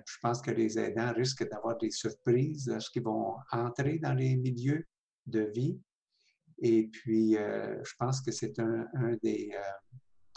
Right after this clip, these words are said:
un des gros défis que le système de la santé va devoir gérer. Puis, euh, je, on, disons que je, j'empathise avec, euh, les,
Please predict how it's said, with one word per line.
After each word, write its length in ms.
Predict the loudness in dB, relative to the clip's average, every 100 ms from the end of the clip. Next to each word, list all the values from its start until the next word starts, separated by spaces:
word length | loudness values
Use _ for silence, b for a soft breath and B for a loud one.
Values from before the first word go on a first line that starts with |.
| -20 _ _ _ _
un 160 | 0 6
des 140 | 6
gros 220 | 6 6 6
défis 400 | 6 4 -2 0
que 100 | -2
le 60 |
système 360 | -4 -4 -2 -2
de 40 |
la 60 | -4
santé 320 | -4 -4 -4
va 140 | -4
devoir 420 | -4 -2 0 0 -2 -8 _ _
gérer. 600 | -6 0 2 4 2 0 b b b b _ _ -10
Puis, 300 | -8 -6 -6
euh, 140 | -8
je, 260 | -10 -8 -8 -8 -10
on, 220 | -8 -8 -10
disons 340 | -4 0 0
que 260 | -2 -8 -8
je, 120 | -10 -10 -12 -14
j'empathise 800 | -4 -4 2 0 4 2 2 -2
avec, 320 | -4 -4 -4 -6
euh, 120 | -6 -8 -14 _ _ _ _ _ -8
les, 340 | -6 -6 -8